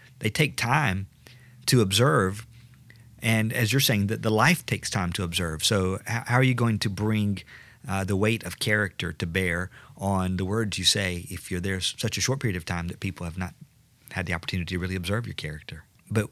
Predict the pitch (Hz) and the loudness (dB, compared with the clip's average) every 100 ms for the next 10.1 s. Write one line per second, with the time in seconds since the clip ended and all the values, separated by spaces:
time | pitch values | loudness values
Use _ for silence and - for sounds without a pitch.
0 | - 120 117 202 170 101 - 101 90 92 | 2 4 6 4 2 2 4 4 4 0
1 | 87 - - 113 92 107 117 117 92 107 | -2 -10 -8 -4 -2 2 2 2 0 0
2 | 95 - 104 92 87 - 85 95 92 - | -2 -2 -2 -2 -2 -4 -4 -2 -2 -2
3 | 90 87 90 101 92 90 95 92 90 95 | -4 -4 -2 -2 -2 -4 -2 -2 -2 -2
4 | 90 90 87 92 90 85 90 82 90 78 | -2 -4 -4 -2 -2 -2 -4 -4 -2 -4
5 | 73 85 - - 104 95 90 87 85 82 | -4 -8 -10 -2 0 0 -2 -2 -2 -6
6 | - - - - - 98 98 120 123 104 | -14 -16 -18 -20 -6 0 4 4 4 2
7 | - 101 87 87 85 - - - - - | 4 4 4 2 -2 -8 -20 -20 -20 -16
8 | - 104 120 113 104 - 104 98 95 - | 0 2 4 4 2 4 4 4 0 -6
9 | - - 117 101 95 92 85 104 87 87 | -2 2 4 4 4 0 0 -2 0 0